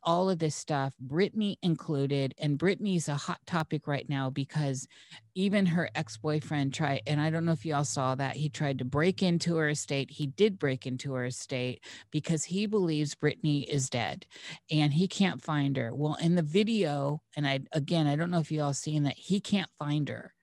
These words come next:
And they've got this whole party going and all this stuff.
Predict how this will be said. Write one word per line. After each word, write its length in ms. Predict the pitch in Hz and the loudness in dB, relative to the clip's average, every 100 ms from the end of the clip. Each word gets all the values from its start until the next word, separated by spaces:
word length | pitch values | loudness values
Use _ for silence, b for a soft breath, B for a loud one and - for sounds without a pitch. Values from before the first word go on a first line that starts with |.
| B B 165 - | B B -8 -2
And 160 | 165 | 2
they've 140 | 156 151 | 2 2
got 180 | 147 147 | 0 0
this 160 | 147 | -4
whole 180 | 160 139 | -2 -2
party 380 | 180 175 170 170 | 0 2 2 0
going 640 | 165 160 156 156 156 151 | 0 0 2 2 0 0
and 100 | 139 | -2
all 180 | 143 151 | -2 -2
this 200 | 147 143 | -2 -2
stuff. 440 | - 147 139 139 | 0 2 2 0